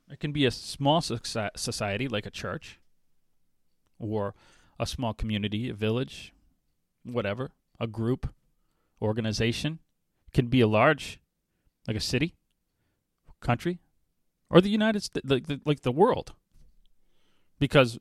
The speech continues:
influential, in-, influential places like the United States or whatever, those influence the world. So, so,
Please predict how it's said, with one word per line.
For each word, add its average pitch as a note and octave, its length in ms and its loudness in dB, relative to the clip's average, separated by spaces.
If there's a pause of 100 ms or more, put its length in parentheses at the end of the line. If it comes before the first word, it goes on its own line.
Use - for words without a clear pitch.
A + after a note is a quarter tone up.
influential, C#3 760 2
in-, D3+ 260 0
influential C#3 500 -2
places - 340 -4
like B2+ 140 -4
the C3 60 -8
United A2+ 300 -2
States - 380 -6
or G#2+ 60 -4
whatever, G#2+ 280 0 (800)
those C#3+ 320 10
influence C3 400 -2
the A#2 100 0
world. C3+ 360 0 (1200)
So, - 260 4
so, D3+ 420 8